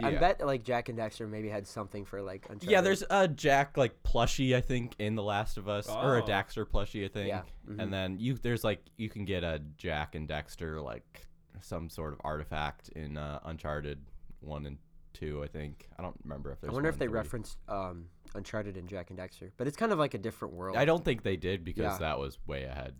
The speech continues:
Speaker 1: Yeah.
Speaker 3: So
Speaker 2: Yeah.
Speaker 3: this is going to be, I'm gonna tell you about my, my, uh, experience with this game because I didn't play it until I got a P S four because I was an Xbox three sixty kid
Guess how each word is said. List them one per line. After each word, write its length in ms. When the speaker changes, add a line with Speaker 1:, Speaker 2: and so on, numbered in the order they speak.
Speaker 1:
Yeah. 220
Speaker 3:
So 460
Speaker 2:
Yeah. 60
Speaker 3:
this 260
is 200
going 260
to 100
be, 480
I'm 120
gonna 160
tell 200
you 80
about 280
my, 320
my, 320
uh, 380
experience 380
with 80
this 120
game 280
because 540
I 160
didn't 200
play 260
it 160
until 280
I 100
got 140
a 40
P 120
S 120
four 240
because 240
I 100
was 100
an 60
Xbox 380
three 140
sixty 320
kid 300